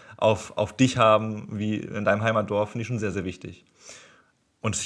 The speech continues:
heute reden wir im Speziellen darüber, warum Menschen böse sind. Und würdest du behaupten, du hast ja schon mal kurz angeteasert, würdest du behaupten, es liegt in den Genen? Oder ist das eher so eine Sache,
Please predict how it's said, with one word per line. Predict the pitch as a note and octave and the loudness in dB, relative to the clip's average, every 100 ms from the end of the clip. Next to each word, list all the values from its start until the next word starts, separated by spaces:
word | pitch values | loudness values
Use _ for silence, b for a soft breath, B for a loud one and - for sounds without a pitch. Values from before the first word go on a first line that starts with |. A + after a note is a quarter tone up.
| - | 4
heute | A#2 A2 | 4 6
reden | G2+ G2 | 4 4
wir | F#2 | 2
im | F#2 | 0
Speziellen | - - G2+ | -4 -2 0
darüber, | G2 G2 F#2+ | 2 2 2
warum | G2 | 0
Menschen | G#2 G#2 G#2+ | -2 -6 0
böse | B2+ C3+ G2+ | 2 2 2
sind. | G2+ C3 - - - | 0 0 -8 -14 -6
Und | G2+ G2+ G2 - _ _ - | -4 -4 -6 -14 _ _ -16
würdest | F#2 C#3 D#3 | -6 -4 -2
du | C#3+ | 6
behaupten, | A#2+ B2 B2+ - C#3 | 8 8 6 0 -2
du | A2+ | 0
hast | G#2 | 0
ja | B2 | -2
schon | A#2 | -2
mal | |
kurz | G#2+ - | -4 -4
angeteasert, | A#2+ A2 A2+ A2 G2+ | -6 -2 0 0 0
würdest | C3+ C3+ | -2 -2
du | |
behaupten, | A#2+ C3+ C3+ | -2 -2 -2
es | G#2 G#2+ | -4 -4
liegt | B2 | -4
in | B2 | -4
den | G#2 G2 | -4 -4
Genen? | G2+ G2 C3 D#3 F3 - b b b b | -2 -2 -2 -6 -10 -14 b b b b
Oder | A#2 A#2 | 2 2
ist | A2+ | 2
das | A2+ | -6
eher | - A2 G#2 G#2 | -2 2 2 0
so | G#2 | -2
eine | G2 | 0
Sache, | G2+ G#2 G#2+ G2 G2 | 0 0 -2 -2 -4